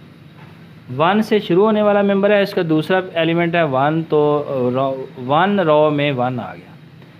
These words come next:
तो टू रॉ में क्या मतलब? टू से शुरू होने वाले pair में दूसरा element three है, तो ये थ्री आ गया। ठीक है, एक और थोड़ा सा आसान सा ही, अ, ले लेते हैं, मेरा ख्याल है समझ तो आ ही गई है। तो एक और example code कर ही लेते हैं ताकि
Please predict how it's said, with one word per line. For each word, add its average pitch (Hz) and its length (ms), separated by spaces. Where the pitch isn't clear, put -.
तो 147 80
टू 202 280
रॉ 214 220
में 208 160
क्या 190 140
मतलब? 175 360
टू 247 260
से 262 180
शुरू 226 260
होने 196 260
वाले 170 260
pair 151 360
में 165 540
दूसरा 214 560
element 180 340
three 135 240
है, 123 100
तो 120 80
ये 117 160
थ्री 101 280
आ 98 80
गया। - 300
ठीक 170 120
है, 185 80
एक 170 140
और 185 260
थोड़ा 190 180
सा 180 360
आसान 156 440
सा 165 340
ही, 165 300
अ, 156 80
ले 127 160
लेते 165 280
हैं, 135 260
मेरा 151 120
ख्याल 170 140
है 170 60
समझ 175 260
तो 180 100
आ 156 140
ही 180 80
गई 175 160
है। 160 120
तो - 60
एक 165 220
और 180 160
example 165 360
code 160 280
कर 156 160
ही 175 60
लेते 156 240
हैं 160 100
ताकि 131 340